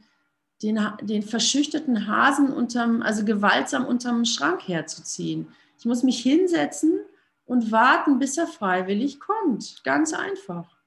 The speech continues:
Ich kann nicht versuchen mit, „Aber du ha-, du musst doch mal kapieren“ oder du, äh, la, la, la, la, la, „guck doch mal, äh,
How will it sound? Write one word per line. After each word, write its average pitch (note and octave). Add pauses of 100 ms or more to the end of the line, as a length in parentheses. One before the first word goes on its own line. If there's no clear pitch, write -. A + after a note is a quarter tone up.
(840)
Ich A3+
kann B3+
nicht D#4+
versuchen C#4+
mit, D4+
„Aber D4
du D#4+
ha-, B3
du D4
musst D#4
doch E4+
mal D#4
kapieren“ E4
oder C#4+ (360)
du, C4
äh, B3+
la, C4+
la, E4+
la, D4
la, C4
la, C#4
„guck D4+
doch C#4+
mal, C4+
äh, -